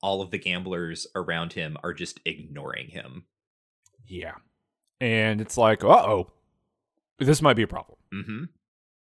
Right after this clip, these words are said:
Speaker 2: Uh, but then we go right into chapter one, interior design for interior states, architecture, ambiance, affect.
Speaker 1: Mm-hmm. Uh, and this is just, this is kind of, uh,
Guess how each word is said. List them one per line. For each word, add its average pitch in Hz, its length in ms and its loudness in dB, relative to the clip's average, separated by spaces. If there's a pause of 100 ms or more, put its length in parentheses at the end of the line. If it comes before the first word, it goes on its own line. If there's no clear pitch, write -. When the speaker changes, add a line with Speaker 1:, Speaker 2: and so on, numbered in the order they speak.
(460)
Speaker 2:
Uh, 87 460 -2
but 160 140 4
then 220 100 8
we 233 100 4
go 226 200 12
right 208 220 8
into 139 420 4
chapter 214 380 2
one, 165 320 2
interior 185 520 2
design 101 600 2
for 85 240 -10
interior 101 380 -4
states, - 480 2 (560)
architecture, 107 640 -2 (440)
ambiance, 107 840 0 (280)
affect. - 600 -4 (120)
Speaker 1:
Mm-hmm. 90 260 -10 (880)
Uh, 143 260 -6 (140)
and 151 80 -4
this 220 120 -2
is 220 120 -8
just, 202 240 -6
this 151 120 -8
is 170 120 -10
kind 170 240 -2
of, 139 280 -8
uh, 123 360 0